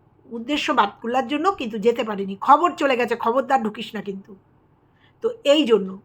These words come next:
আর কিচ্ছু না। মারণাস্ত্র তো সন্দীপের কাছে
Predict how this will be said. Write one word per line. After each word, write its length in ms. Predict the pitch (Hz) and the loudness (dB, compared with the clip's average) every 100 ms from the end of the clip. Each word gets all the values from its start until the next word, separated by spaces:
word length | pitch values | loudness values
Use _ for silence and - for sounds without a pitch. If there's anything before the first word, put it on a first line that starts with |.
| - | -6
আর 100 | 220 220 | -6 -6
কিচ্ছু 340 | 240 - - | -18 -16 -14
না। 140 | 185 190 _ _ _ _ _ _ _ | -14 -16 _ _ _ _ _ _ _
মারণাস্ত্র 600 | 202 202 262 294 285 - 285 | 0 2 2 -2 -4 -6 -8
তো 120 | 294 | -4
সন্দীপের 400 | - 240 254 262 | -2 -4 -4 -6
কাছে 220 | 262 294 | -6 -6